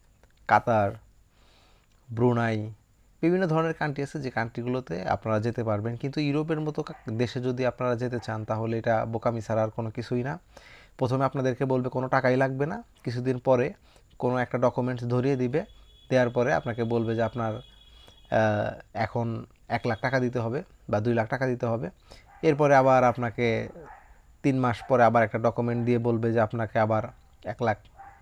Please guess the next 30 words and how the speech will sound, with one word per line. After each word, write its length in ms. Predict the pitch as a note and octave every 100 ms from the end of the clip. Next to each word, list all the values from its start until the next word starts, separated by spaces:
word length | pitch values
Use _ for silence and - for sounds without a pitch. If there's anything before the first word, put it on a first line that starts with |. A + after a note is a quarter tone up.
| -
দেড় 140 | A2+ A2
লাখ 80 | G#2+
বা 80 | A2
দুই 80 | A#2
লাখ 120 | A2+ A2
টাকা 120 | A#2+ A#2
দিতে 120 | A#2
হবে। 200 | G#2+ C3+ - - - - -
এভাবে 240 | D#3 D3+ E3+
আসলে 200 | D#3+ E3+ E3
তারা 140 | C#3 C3+
প্রতারণা 480 | C#3+ C#3+ C3 B2 A#2+ A#2 -
করে 160 | C3 A#2+
থাকে। 280 | G#2 C#3+ F#3 - - - C#3
এরপরে 200 | C3 C3+ B2+
দেখা 120 | B2
যায় 80 | A#2+
তাদের 160 | A#2+ A#2+
অফিসার 360 | A2+ A#2+ C#3+ - -
খুঁজে 180 | C#3+ D3+
পাওয়া 180 | C3+ G2+
যায় 160 | F2+ -
না। 60 | - - - - - - -
তাই 140 | C#3+ D3+
আমি 220 | D#3+ E3+ E3+ G2
আশা 140 | - D3
করব 240 | D#3 D3 D3 C#3+
যে 60 | C#3
আপনারা 340 | B2+ B2 A#2+ A2+ - _ _ _ _ _ - - _ _ - _ _ _ -
যেটাই 460 | A2+ G#2 A2+ B2+